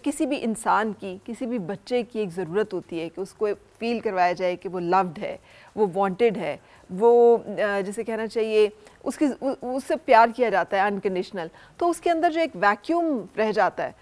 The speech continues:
वो वैक्यूम फिर ज़िंदगी के बहुत सारे गलत नती-, अ, फ़ैसलों में,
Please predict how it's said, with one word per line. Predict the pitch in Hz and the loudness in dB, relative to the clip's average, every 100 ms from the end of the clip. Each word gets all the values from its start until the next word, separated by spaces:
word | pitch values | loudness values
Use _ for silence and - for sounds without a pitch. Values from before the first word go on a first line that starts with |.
| - - 254 | -20 -8 0
वो | 311 | 2
वैक्यूम | 208 226 - 320 320 | 4 2 2 -6 -4
फिर | 311 | -4
ज़िंदगी | 226 226 240 285 | -2 -2 -2 -4
के | 277 | -6
बहुत | 202 202 226 | -6 -4 -6
सारे | 226 233 220 226 226 - - | -4 0 4 4 2 -12 -4
गलत | 196 226 233 | 2 2 0
नती-, | 220 208 170 | -6 -8 -4
अ, | 202 196 190 | -2 0 -2
फ़ैसलों | - 208 - 226 | 0 -2 -2 -2
में, | 214 208 202 | -2 -2 -6